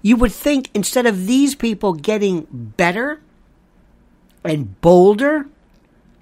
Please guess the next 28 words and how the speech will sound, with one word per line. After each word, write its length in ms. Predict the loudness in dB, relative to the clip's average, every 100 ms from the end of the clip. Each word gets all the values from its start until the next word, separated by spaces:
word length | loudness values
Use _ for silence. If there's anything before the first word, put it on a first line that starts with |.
| _ -20 _ _ _ 0
and 180 | 2 4
less 280 | 4 2
cliche, 640 | -2 -4 -2 -2 -2 -2 -2
no, 420 | -2 -2 0 2
they're 140 | 4 4
doubling 500 | 6 6 6 4 4
down. 600 | 4 2 0 -2 -6 -14 _ _ _ _ _ _ _ _ _
That's 220 | -2 0
the 100 | -4
part 240 | -4 -2 -2
I 60 |
don't 200 | -2 -4
understand. 580 | -6 -6 -10 -14 -16 -18 _ _ _ _ _ _ 2
And 80 |
I 100 | 4
will 200 | 6 6
never 360 | 4 2 2 0
understand 360 | 0 -2 -4 -4
it. 60 | -4
I 80 |
will 160 | 0 2
never 240 | 2 -2
grasp 720 | -4 -2 0 0 -2 -6 -10
that. 260 | -8 -8 -6
I 60 | -2
will 140 | 0
never 260 | -2 -2 -6
see 340 | -6 -6